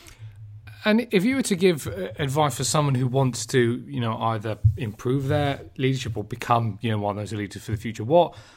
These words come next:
what do you think someone could start doing or, or, or be proactive or, or change,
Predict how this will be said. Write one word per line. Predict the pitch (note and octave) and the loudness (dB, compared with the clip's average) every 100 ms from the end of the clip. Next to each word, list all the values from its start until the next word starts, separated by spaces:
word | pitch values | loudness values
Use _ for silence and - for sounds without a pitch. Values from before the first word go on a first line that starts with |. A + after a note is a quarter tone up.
| _ | _
what | F3+ F#3+ | -2 -2
do | G3 | 0
you | F#3 | -2
think | E3 | -2
someone | C#3 D3 C3+ | 0 0 0
could | C#3 A#2+ - - _ _ | 0 -2 -2 -12 _ _
start | - - C3+ A#2+ A2+ | -8 -2 0 0 -2
doing | A#2+ A2 G2+ G2 | -2 -2 -2 -4
or, | G#2+ A2+ | -4 -4
or, | G#2 | -6
or | - A2 | -6 -6
be | A2 | -6
proactive | G2+ - A#2 A2+ A#2 G2+ | -8 0 0 0 -4 -8
or, | A2 | -6
or | A2+ G#2 | -6 -6
change, | - - A#2 G#2 F#2 F#2 | -4 -2 -2 -4 -10 -12